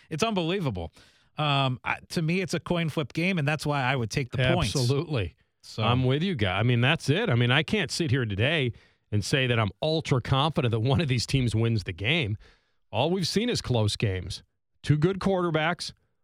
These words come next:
Speaker 2: one that has the pre-, career pressure on him of Stafford, and one in Joe Burrow that has the pressure of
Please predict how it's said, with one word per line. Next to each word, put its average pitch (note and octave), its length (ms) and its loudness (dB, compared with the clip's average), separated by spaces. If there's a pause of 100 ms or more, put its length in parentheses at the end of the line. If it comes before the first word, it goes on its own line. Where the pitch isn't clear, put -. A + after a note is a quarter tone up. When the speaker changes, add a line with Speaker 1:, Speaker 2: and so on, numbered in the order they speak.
(160)
Speaker 2:
one C3 320 0
that F3 100 0
has D#3+ 320 0
the B2 80 0
pre-, D#3 420 -4
career D3+ 420 0
pressure B2+ 500 0
on A#2+ 160 2
him A#2+ 120 0
of A2+ 160 -4
Stafford, A2+ 680 0 (440)
and B2 240 4
one D#3+ 540 2 (100)
in C#3 120 0
Joe C3 240 2
Burrow D3 400 2
that C3 120 2
has C#3+ 240 2
the B2+ 80 0
pressure D3 520 0
of C3 240 0